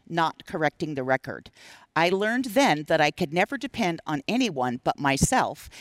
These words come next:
and that the authorities that I had revered as a military brat couldn't be trusted. My behavior changed, and I went from a rule follower to a sneaky rebel.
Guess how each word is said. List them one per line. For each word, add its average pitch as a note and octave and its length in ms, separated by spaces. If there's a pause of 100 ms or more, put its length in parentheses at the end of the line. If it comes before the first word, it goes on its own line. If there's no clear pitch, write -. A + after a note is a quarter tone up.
(140)
and D3+ 120
that G#3+ 180
the D#3+ 120
authorities G3+ 680
that D3+ 120
I D#3 80
had E3 220
revered F#3+ 460
as D#3 160
a - 20
military E3 560
brat C3+ 380 (320)
couldn't - 480
be E3 100
trusted. - 600 (360)
My E3+ 160
behavior C4 460
changed, C#3+ 640
and E3 100
I D#3 80
went F3+ 240
from F#3 220
a E3+ 80
rule B3 300
follower C#3 580
to D#3+ 240
a C#3+ 60
sneaky E3 480
rebel. C3+ 400